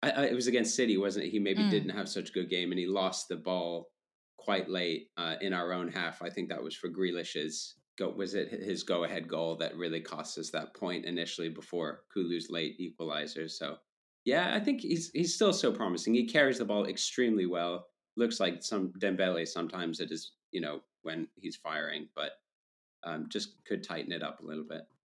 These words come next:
Speaker 2: Yeah, I think when Romero gets the, <laughs> gets his boys in check, 'cause if Romero can behave ish, <laughs> ish, I say ish, when he can, if he can behave, then so can the rest, right? Like, no one's got an
Speaker 1: Yeah.
Speaker 2: excuse in a sense. Um,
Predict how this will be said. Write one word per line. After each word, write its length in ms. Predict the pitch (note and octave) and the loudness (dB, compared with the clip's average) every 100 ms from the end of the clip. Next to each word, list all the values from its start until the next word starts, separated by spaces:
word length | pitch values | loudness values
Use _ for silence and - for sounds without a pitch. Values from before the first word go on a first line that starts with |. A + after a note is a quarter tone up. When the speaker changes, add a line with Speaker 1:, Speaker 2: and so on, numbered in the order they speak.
| _ | _
Speaker 2:
Yeah, 200 | F3+ F#3 | 2 4
I 100 | F#3 | 4
think 260 | G3+ B3+ B3 | 2 0 2
when 180 | A3 G3+ | 2 2
Romero 760 | F#3+ F3 E3+ E3 E3 D#3+ E3 D#3 _ - | 2 2 2 4 2 0 -4 -10 _ -4
gets 240 | E3 - | 0 0
the, 340 | F3 D#3 F3 E3+ - - | 2 2 2 0 -12 -20
<laughs> 220 | _ _ | _ _
gets 160 | E3 - | -6 0
his 140 | E3+ | 0
boys 340 | D#3+ F3 E3 F#3 | 2 2 4 2
in 140 | E3 | 2
check, 360 | - D3 - - - - - | 2 2 -2 -14 -16 -10 2
'cause 120 | A3 | 2
if 80 | B3+ | 4
Romero 360 | C#4 C#4 F4+ | 4 6 4
can 220 | F#4 D#4+ A3+ | 6 4 6
behave 440 | G#3 G3 F3+ E3+ - | 6 6 6 4 2
ish, 480 | F3 E3 D#3+ - - - - - _ _ | 4 8 8 6 2 -2 -18 -20 _ _
<laughs> 480 | _ _ - C4 - | _ _ -12 -8 0
ish, 260 | G3+ D#3+ | 0 4
I 100 | G3+ | 6
say 300 | A3+ C#4+ B3 | 6 6 6
ish, 360 | G3+ G3 - - - - - - | 6 6 4 0 -6 -12 -12 0
when 120 | B3 | 2
he 60 | |
can, 140 | C4+ D4 | 4 2
if 120 | C#4+ | 2
he 80 | E4 | 2
can 140 | A4+ | 4
behave, 220 | D#4 C#4+ C4+ | 6 6 6
then 120 | A#3+ | 6
so 200 | B3+ A#3+ | 6 6
can 140 | B3+ | 6
the 100 | A3 | 6
rest, 340 | F#3 D#3+ D3 - | 6 4 2 2
right? 200 | E3+ F3+ | 2 2
Like, 140 | F3+ | 0
no 100 | G3 G3+ | 2 2
one's 160 | G3+ | 2
got 220 | F#3+ F3 | 2 2
an 80 | E3+ | 2
Speaker 1:
Yeah. 60 | E3 | 0
Speaker 2:
excuse 540 | - D#3+ D#3+ D#3 D3+ | 2 2 0 2 2
in 140 | B2 D3+ | 2 0
a 60 | |
sense. 680 | D3+ - D#3+ C#3+ C3 D3+ - | 2 4 2 -2 2 6 6
Um, 320 | F3 E3+ E3+ | 4 0 0